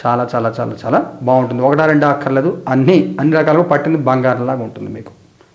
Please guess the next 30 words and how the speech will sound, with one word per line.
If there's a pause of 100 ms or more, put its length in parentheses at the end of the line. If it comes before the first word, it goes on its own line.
(160)
ఈ
గురుగ్రహ
ప్రభావం
మూలంగా. (1040)
ఇకపోతే
ఈ
శని
రెండు
సంవత్సరం
అంతా
కూడా (340)
రెండవ
స్థానంలో
సువర్ణమూర్తిగా
ఉన్నాడు. (340)
ఏలినాడు
శని
చివరి
భాగంలో
ఉన్నారు, (1200)
సువర్ణమూర్తిగా
సంచారం
చేస్తున్నాడు
ఆయన
కూడా. (880)
అందువల్ల
పెండింగ్
ఉన్న
పనులు
పూర్తవుతాయి.